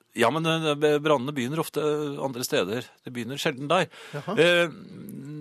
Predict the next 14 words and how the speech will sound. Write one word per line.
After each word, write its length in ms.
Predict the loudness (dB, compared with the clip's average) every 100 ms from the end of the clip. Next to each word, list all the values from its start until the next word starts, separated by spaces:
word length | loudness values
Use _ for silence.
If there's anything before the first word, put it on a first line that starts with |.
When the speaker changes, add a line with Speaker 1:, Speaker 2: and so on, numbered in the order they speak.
| -12 -10 -12 -10 4
Speaker 1:
da 120 | 4 4
gikk 160 | 2
jeg 80 | 2
ned 160 | 2 -2
i 60 |
stuen 340 | 0 2 2 2
og, 320 | 2 4 4
og 200 | 2 2
sjekket 320 | 2 -2 -4
litt 120 | -4 -2
rundt 160 | 0 2
der. 160 | 2 0 _ -20 -12
Speaker 2:
Mhm. 180 | -6 4
Speaker 1:
Verandaen 520 | 6 4 4 0 0